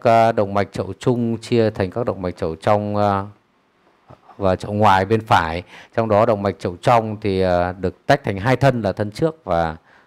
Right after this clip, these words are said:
thân sau. À, chúng ta sẽ thấy hình ảnh của đám rối thần kinh thắt lưng ở trên, ờ, bề mặt của thành chậu hông. À, sẽ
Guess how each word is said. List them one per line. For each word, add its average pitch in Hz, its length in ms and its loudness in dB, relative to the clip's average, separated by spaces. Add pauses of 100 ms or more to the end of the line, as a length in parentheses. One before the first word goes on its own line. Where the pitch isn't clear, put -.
(160)
thân 113 140 2
sau. 113 360 2 (300)
À, 123 120 4
chúng 147 140 -2
ta 143 140 2
sẽ 143 140 2
thấy 131 180 2
hình 123 280 0
ảnh 92 220 -2
của 85 120 -4
đám 98 200 0
rối 113 160 2
thần 120 120 -6
kinh 104 160 -4
thắt 123 120 -2
lưng 113 240 0
ở 90 120 -2
trên, 104 280 -2
ờ, 104 260 4
bề 104 220 4
mặt 101 220 0 (540)
của 82 380 2 (100)
thành 104 160 0
chậu 107 160 -2
hông. 123 200 4 (480)
À, 101 340 6
sẽ 113 540 2